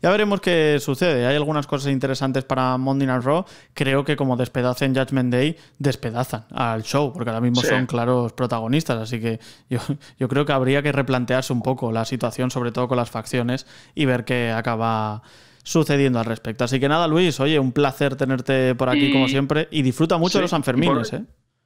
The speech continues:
Speaker 2: Hombre, eso, eso siempre, eso siempre. Y por último, y el último punto, ah, rapidísimo, Alex, pues rapidísimo, el de Cody Rhodes, que más o menos desafió a Brock Lesnar, y claro, dijo, "Va a haber match"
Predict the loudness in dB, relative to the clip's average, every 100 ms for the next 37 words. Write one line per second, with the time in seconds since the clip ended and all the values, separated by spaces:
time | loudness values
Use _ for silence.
0 | _ _ _ _ _ _ _ _ -2 2
1 | 2 0 0 0 2 2 2 2 0 0
2 | 0 2 2 2 2 2 2 2 2 2
3 | 2 2 2 2 2 2 4 2 0 0
4 | 0 0 0 2 0 -2 -4 -4 -2 0
5 | 0 0 -2 -2 -10 -10 -2 0 2 2
6 | 2 2 0 -2 -4 0 2 2 0 0
7 | 2 2 2 0 0 2 2 2 2 2
8 | -2 -4 -14 _ 0 2 2 2 2 2
9 | 2 0 -2